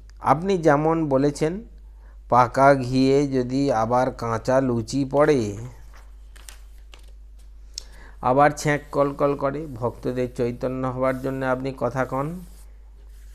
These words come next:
ঠাকুর মাস্টারের সহিত হাজরা মহাশয়ের কথা কহিতেছেন। শ্রীরামকৃষ্ণ, সতের কি স্বভাব জানো?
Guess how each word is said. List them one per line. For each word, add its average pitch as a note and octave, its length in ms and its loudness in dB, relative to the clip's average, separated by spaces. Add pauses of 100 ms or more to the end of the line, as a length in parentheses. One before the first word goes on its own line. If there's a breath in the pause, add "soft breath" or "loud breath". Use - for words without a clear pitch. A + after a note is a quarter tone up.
(1900 loud breath)
ঠাকুর C3+ 340 -2
মাস্টারের B2 540 -2
সহিত B2 340 -4
হাজরা A#2 500 -2
মহাশয়ের A#2 500 -4
কথা A2+ 300 -6
কহিতেছেন। A2+ 600 -8 (920 soft breath)
শ্রীরামকৃষ্ণ, A#2 800 -4
সতের E3 500 -2
কি E3+ 120 -4
স্বভাব D#3 460 0
জানো? D3 380 -4